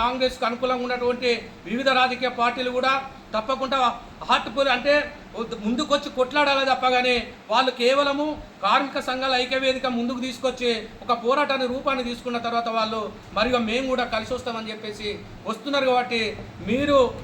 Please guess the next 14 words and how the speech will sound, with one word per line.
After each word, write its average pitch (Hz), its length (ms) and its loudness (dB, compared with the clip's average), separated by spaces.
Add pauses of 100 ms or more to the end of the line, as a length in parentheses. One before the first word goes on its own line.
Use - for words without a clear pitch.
(180)
ఖచ్చితంగా 269 440 -2
స్వచ్ఛందంగా 277 680 2 (140)
ఈ 226 80 -12
సంస్థను 247 460 -2
బతికిస్తామన్నటువంటి 240 800 0
ఆలోచనతో 240 520 -2
రావాలి. 196 380 0 (360)
మరియు 277 340 6 (340)
ఇక్కడ 214 220 -2
ఉన్న 254 140 0
ప్రాతినిధ్య 269 560 0
గుర్తింపు 254 380 -6
సంఘాలు 269 400 0
కూడా 269 220 4